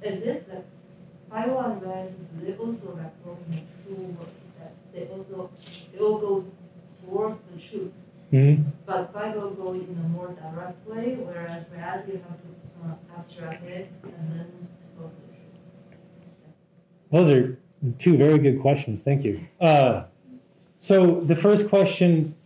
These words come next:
Speaker 2: was, um, with regard to the instrumentality, and, uh, just to make sure that I remember it, just 'cause, uh, just wanna make sure that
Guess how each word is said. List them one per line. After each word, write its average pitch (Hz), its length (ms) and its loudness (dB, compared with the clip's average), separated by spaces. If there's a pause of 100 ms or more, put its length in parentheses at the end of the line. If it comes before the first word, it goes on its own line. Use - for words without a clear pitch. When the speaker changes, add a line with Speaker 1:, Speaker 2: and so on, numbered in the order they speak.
(320)
Speaker 2:
was, 165 440 4 (340)
um, 131 480 2 (240)
with 170 240 4
regard 160 480 4
to 143 420 2
the 139 220 2
instrumentality, 135 1120 0 (680)
and, 147 520 4 (300)
uh, 139 400 6 (760)
just 156 280 4
to 143 320 6
make 139 180 4
sure 143 160 4
that 135 160 6
I 127 220 6
remember 131 560 2
it, 139 160 -4
just 123 200 -4
'cause, 127 200 -4 (220)
uh, 117 380 0 (200)
just - 160 -4
wanna 135 120 2
make 127 160 2
sure 127 180 2
that 117 220 0